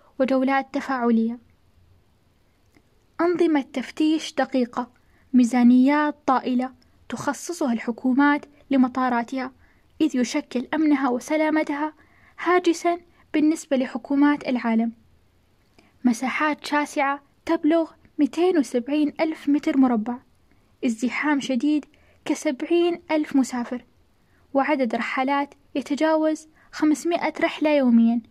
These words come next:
في مطار العاصمة الرياض. فما دور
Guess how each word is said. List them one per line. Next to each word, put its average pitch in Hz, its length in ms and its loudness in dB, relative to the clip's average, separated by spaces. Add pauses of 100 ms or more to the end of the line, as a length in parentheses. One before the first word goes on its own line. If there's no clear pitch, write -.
(300)
في 302 160 0
مطار 285 520 2 (240)
العاصمة 277 760 -2
الرياض. 247 400 -4 (1700)
فما 349 340 0
دور 339 320 0